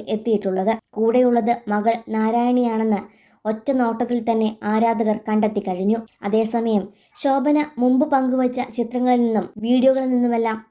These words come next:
മകളുടെ മുഖവുമായി ഈ ചിത്രത്തിന് വളരെയധികം വ്യത്യാസങ്ങളുണ്ട്. അമ്മയെപ്പോലെ തന്നെ നൃത്തത്തിനോട് നാരായണിക്കും താല്പര്യമുണ്ടെന്ന് ശോഭനയുടെ അഭിമുഖങ്ങളിൽ നിന്ന് ആരാധകർ മനസ്സിലാക്കിയിട്ടുള്ള കാര്യമാണ്. അമ്മയും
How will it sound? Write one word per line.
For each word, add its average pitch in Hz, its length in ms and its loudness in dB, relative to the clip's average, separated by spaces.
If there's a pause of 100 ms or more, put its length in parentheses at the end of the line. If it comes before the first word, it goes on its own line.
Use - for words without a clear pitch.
(140)
മകളുടെ 247 360 2 (140)
മുഖവുമായി 226 540 -2 (260)
ഈ 254 40 2 (100)
ചിത്രത്തിന് 233 400 -2 (160)
വളരെയധികം 226 680 2
വ്യത്യാസങ്ങളുണ്ട്. 214 800 -2 (360)
അമ്മയെപ്പോലെ 294 600 2
തന്നെ 262 180 0 (140)
നൃത്തത്തിനോട് 254 580 0 (200)
നാരായണിക്കും 240 640 0 (120)
താല്പര്യമുണ്ടെന്ന് 233 800 0 (200)
ശോഭനയുടെ 233 600 0 (220)
അഭിമുഖങ്ങളിൽ 247 540 0
നിന്ന് 214 200 2 (400)
ആരാധകർ 240 520 2 (100)
മനസ്സിലാക്കിയിട്ടുള്ള 226 800 0
കാര്യമാണ്. 196 500 0 (420)
അമ്മയും 247 420 4